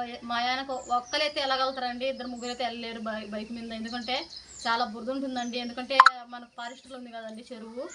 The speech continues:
అందుకు కాబట్టి ఎక్కువ, ఎక్కువ శాతం బురద ఉంది కాబట్టి నేనైతే ఇంటి దగ్గర నిలబడిపోయినాను. మా ఆయన ఒక్కడే వెళ్ళి తీసుకొచ్చాడు, ఎందుకంటే చేపలు తాగడం అయితే మా ఆయన ఒక్కడే తీసుకొస్తాడండి, వల వేయాలంటే వేయలేడండి అతను, అందుకు చెప్తున్నానండి మీకు.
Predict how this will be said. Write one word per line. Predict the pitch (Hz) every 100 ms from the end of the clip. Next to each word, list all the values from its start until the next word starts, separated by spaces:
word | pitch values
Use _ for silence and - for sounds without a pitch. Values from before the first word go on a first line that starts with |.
| - - - 226
అందుకు | 247 226
కాబట్టి | 247 254 262 302 339 285 277
ఎక్కువ, | 247 - 302 294 247
ఎక్కువ | 247 277
శాతం | 311 302 262
బురద | 262 294
ఉంది | 277
కాబట్టి | 262 269 269
నేనైతే | 254 277
ఇంటి | 254 254
దగ్గర | 262 262
నిలబడిపోయినాను. | 240 247 247 233 226 254 370 - - 233
మా | 233
ఆయన | 240 262 254
ఒక్కడే | 254 262 254 240
వెళ్ళి | 240 277 277
తీసుకొచ్చాడు, | 269 262 262 247 233 254
ఎందుకంటే | 262 320 320
చేపలు | 277 302 311 285
తాగడం | 269 294 285
అయితే | 302 302
మా | 269
ఆయన | 262 277 269
ఒక్కడే | 269 285
తీసుకొస్తాడండి, | 285 277 - 262 247 247 320 381 - - 233
వల | 254 302
వేయాలంటే | 294 294 285 285 277
వేయలేడండి | 269 277 269 254 254
అతను, | 247 254 339 - - - - - -
అందుకు | 254 269 -
చెప్తున్నానండి | 254 - 262 254 240 233
మీకు. | 220